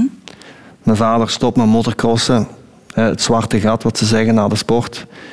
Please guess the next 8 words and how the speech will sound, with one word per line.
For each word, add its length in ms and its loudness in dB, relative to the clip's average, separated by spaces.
is 240 2
er 80 2
gekomen. 600 2
Dan 260 2
is 120 0
die 100 -2
scheiding 420 2
gekomen. 520 2